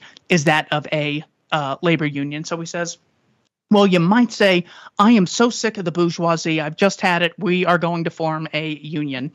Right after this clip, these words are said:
Well, the problem is not everyone wants to go to the union meeting after a long day of work.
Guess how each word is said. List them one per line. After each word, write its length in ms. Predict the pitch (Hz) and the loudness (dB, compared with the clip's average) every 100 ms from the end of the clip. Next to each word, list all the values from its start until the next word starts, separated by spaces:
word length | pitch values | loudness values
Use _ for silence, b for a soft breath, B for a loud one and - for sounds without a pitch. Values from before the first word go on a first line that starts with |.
| B B B B | B B B B
Well, 300 | 196 196 185 | 4 4 4
the 80 | 185 | 0
problem 400 | - 254 240 214 | 2 4 4 4
is 200 | 190 170 | 2 2
not 220 | 175 165 - | 0 0 2
everyone 480 | 160 165 160 165 156 | 0 0 0 0 -2
wants 240 | 156 151 | -4 -4
to 80 | - | -4
go 220 | 156 151 | -2 -2
to 200 | 156 156 | -2 -4
the 120 | 147 | -2
union 360 | 143 147 156 156 | -2 0 2 2
meeting 380 | 151 156 160 165 - | 0 0 -2 -4 -4
after 300 | 151 - 151 | -4 -2 -2
a 80 | |
long 240 | 147 147 160 | 0 -2 -2
day 120 | 151 | -4
of 120 | 156 | -2
work. 320 | 165 170 170 | 0 0 -2